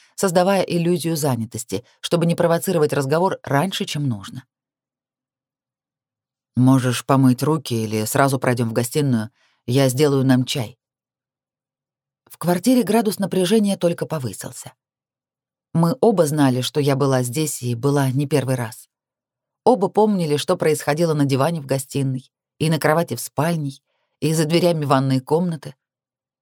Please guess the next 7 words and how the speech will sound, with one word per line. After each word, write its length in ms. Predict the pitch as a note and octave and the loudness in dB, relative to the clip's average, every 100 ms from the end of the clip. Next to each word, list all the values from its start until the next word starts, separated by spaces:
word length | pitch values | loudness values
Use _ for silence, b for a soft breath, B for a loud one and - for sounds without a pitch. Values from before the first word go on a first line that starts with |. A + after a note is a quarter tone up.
| _ _ _ _ _ _ _ | _ _ _ _ _ _ _
Впрочем, 480 | - F3+ A#3 A#3 G#3 | -6 0 0 2 0
может 400 | F#3 G3 F#3 F3 | 2 0 0 0
быть, 260 | G3+ G3+ - | 0 0 -2
только 300 | G3 F#3 G3 | -2 0 0
моё 260 | F#3 G#3 | 2 0
сознание 520 | C4 A#3+ G3 F3 D3 | 0 0 0 2 2
дорисовывало 720 | C#3 D3+ D#3 F3 C#3+ D3 C#3+ | 2 2 2 0 2 0 -2